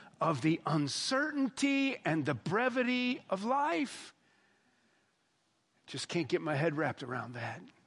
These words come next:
And we've been praying for his wife, Brenda, a precious lady. We went to Bible college together with these folks. But there's a spiritually short-sighted person.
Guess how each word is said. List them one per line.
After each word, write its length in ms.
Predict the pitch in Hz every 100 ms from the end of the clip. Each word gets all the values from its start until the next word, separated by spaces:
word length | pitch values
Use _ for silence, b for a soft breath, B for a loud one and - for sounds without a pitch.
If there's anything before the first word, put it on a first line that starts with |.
| _ _ - - - - - _ - - - - - - -
And 120 | 131
we've 120 | 131
been 140 | 131
praying 340 | 120 143 139 131
for 180 | - 131
his 420 | 135 113 - - b b b b b b b -
wife, 320 | 123 127 -
Brenda, 460 | 139 131 127 131
a 60 | 127
precious 460 | - 135 - 135 -
lady. 380 | 127 131 131
We 140 | 131 123
went 160 | 127
to 80 | 127
Bible 260 | 120 123 127
college 420 | - 120 127 -
together 460 | 143 123 120 127 123
with 220 | 123 107
these 400 | 127 110 - - b b
folks. 560 | - 135 123 - - - _ _ _ _ _ _ _ _ _ _ _ _ _ - -
But 140 | 190
there's 320 | 285 339 302
a 80 | 180
spiritually 880 | - - 247 285 277 - 254 247 226 B
short-sighted 920 | - - 214 214 - 190 175 165 165 151 B -
person. 500 | 175 127 - 107